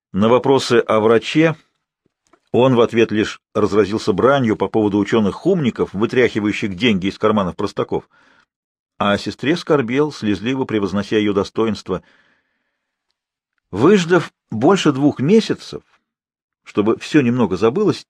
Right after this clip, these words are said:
Тито потихоньку начал рыть землю, но осторожно, чтобы самому не оказаться на кладбище рядом с Джиной. Ещё три месяца спустя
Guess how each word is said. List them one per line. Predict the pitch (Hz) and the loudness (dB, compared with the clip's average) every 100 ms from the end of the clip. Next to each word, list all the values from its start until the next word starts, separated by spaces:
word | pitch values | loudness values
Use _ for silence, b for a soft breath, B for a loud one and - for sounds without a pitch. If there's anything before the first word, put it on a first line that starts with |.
| - | -12
Тито | - 220 - 165 | -6 -6 -4 -4
потихоньку | 147 - 147 - 196 208 160 | -4 -4 -4 2 2 2 0
начал | 151 165 - 151 - | 0 0 0 0 0
рыть | - 120 151 127 | 0 2 0 -2
землю, | 113 131 113 90 62 98 | -4 -2 0 -2 -6 -6
но | 101 | -4
осторожно, | 98 - 107 147 190 120 78 67 _ _ _ | -2 0 2 2 2 -2 -8 -16 _ _ _
чтобы | - 101 | -4 -4
самому | - 110 117 175 | -2 0 2 2
не | 170 | 0
оказаться | - 104 101 - | 0 0 0 0
на | 104 | -4
кладбище | 104 101 82 87 95 | 0 0 0 -4 -2
рядом | 90 92 | -2 -4
с | |
Джиной. | 82 92 80 71 - _ _ _ _ _ _ _ _ _ _ | -8 -8 -8 -10 -20 _ _ _ _ _ _ _ _ _ _
Ещё | - 117 - 202 | -4 -2 2 2
три | 202 190 | 4 2
месяца | 180 147 - 131 | 2 -2 -8 -10
спустя | - 143 - 139 | -6 -4 0 0